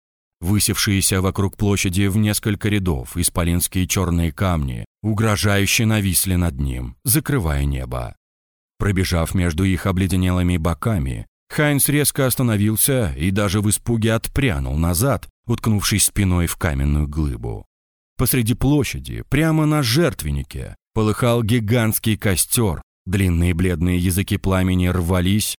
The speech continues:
и гасли в золотистом утреннем небе. Громоздились какие-то обломки, сплошь облитые огнем. Подтаявший снег вокруг был истоптан, и не было уже на площади металлических экранов,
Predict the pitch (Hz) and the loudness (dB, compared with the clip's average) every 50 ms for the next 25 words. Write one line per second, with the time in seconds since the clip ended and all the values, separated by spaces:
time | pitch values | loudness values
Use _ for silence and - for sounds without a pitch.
0 | _ _ - 95 104 98 98 98 110 101 92 92 - - 120 123 120 107 101 113 | _ _ -2 -2 -2 0 0 0 0 0 2 2 0 0 0 0 2 2 2 2
1 | 101 90 82 - 87 80 - - 90 80 73 71 67 - 76 73 69 71 69 69 | 2 0 0 0 0 -2 0 0 0 0 0 -2 -2 -2 -2 0 0 0 0 0
2 | 71 71 67 64 60 60 58 57 53 - _ _ _ _ _ _ _ _ _ _ | 0 0 -2 -4 -6 -6 -8 -8 -10 -14 _ _ _ _ _ _ _ _ _ _
3 | _ _ _ _ - 120 123 117 113 113 98 95 123 113 117 - - 123 - - | _ _ _ _ -2 0 2 2 2 2 2 2 2 2 2 0 -2 -2 -2 0
4 | 123 107 - - 107 104 98 95 113 117 127 131 110 85 71 - - 64 58 50 | 0 0 0 0 0 0 2 2 2 2 2 2 2 0 -4 -6 -10 -10 -10 -8
5 | 52 - - - - 139 147 147 - 165 139 127 127 117 104 - 107 95 90 85 | -8 -8 -6 -2 0 0 0 2 2 0 0 2 2 0 0 0 0 0 2 0
6 | 82 73 80 73 67 62 60 58 57 52 - _ _ _ _ - 98 - - - | 0 0 -2 -2 -2 -4 -6 -8 -10 -12 -14 _ _ _ _ -4 -4 -4 -2 -2
7 | 101 87 85 82 - - - 95 - - - 98 92 90 - - 95 - - 95 | 0 0 0 0 -2 -2 -2 0 0 0 0 0 0 0 0 -2 -2 -2 -2 -2
8 | 92 80 85 80 92 90 87 90 - - - - 107 92 - - - 67 62 62 | -2 -2 -2 -2 0 2 2 2 0 0 -2 -2 -2 -2 -2 -4 -4 -6 -6 -6
9 | 57 55 - _ _ _ _ _ - 101 110 123 127 135 143 147 139 143 143 143 | -8 -10 -14 _ _ _ _ _ -2 0 2 4 4 4 4 2 2 2 2 2
10 | 143 135 110 143 131 131 117 - 117 120 113 - 117 101 95 101 98 98 90 95 | 2 2 2 2 2 0 0 0 0 0 0 0 0 0 2 2 2 2 2 2
11 | 87 87 85 - 92 82 - - 87 76 - 85 76 - 87 95 95 87 71 64 | 0 0 0 0 -2 -2 -2 -2 -4 -2 -2 -4 -4 -2 0 0 0 0 -2 -2
12 | 62 62 - - | -4 -6 -10 -14